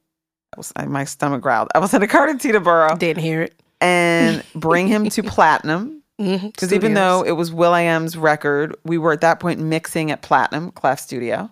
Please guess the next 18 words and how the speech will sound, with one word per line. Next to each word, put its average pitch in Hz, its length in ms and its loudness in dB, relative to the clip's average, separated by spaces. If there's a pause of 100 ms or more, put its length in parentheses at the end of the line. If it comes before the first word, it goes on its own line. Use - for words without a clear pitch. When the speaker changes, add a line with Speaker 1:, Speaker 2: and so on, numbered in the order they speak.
Speaker 2:
Okay. 175 200 -18
Speaker 1:
Clef 156 180 -4
and 156 100 -6
Jerry 143 220 -4
Wonder 127 260 -8
Studio. 110 440 -10 (800)
Sent 156 220 -2
the 170 60 -2
car 170 280 4
to 202 100 0
Teterboro. 170 680 0 (920)
Kanye 202 380 2
comes. 190 480 0 (100)
I'm 165 220 2
there. 170 520 0 (1200)
He 196 60 -4
comes 220 360 2
in 202 400 2